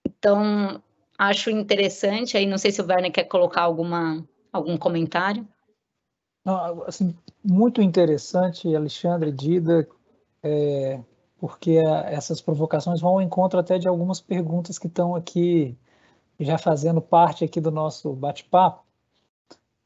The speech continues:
Speaker 2: que essa reflexão efetiva, né, que o Alexandre traz pra, pra gente, de que a gente tem ainda,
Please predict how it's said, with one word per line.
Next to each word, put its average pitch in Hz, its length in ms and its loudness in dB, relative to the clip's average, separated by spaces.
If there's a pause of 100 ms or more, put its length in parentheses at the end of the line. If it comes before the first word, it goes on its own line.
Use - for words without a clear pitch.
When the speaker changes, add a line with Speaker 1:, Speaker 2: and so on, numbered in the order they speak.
(160)
Speaker 2:
que 190 80 4
essa 208 180 4
reflexão 190 920 -2
efetiva, 147 760 -2
né, 160 180 -4
que 165 160 -8
o 147 60 0
Alexandre 147 400 -4
traz 160 340 0
pra, 185 220 -2 (200)
pra 165 200 4
gente, 139 520 -10 (560)
de 151 140 0
que - 100 0
a 165 60 6
gente 170 300 -2
tem 170 280 0
ainda, 151 720 -4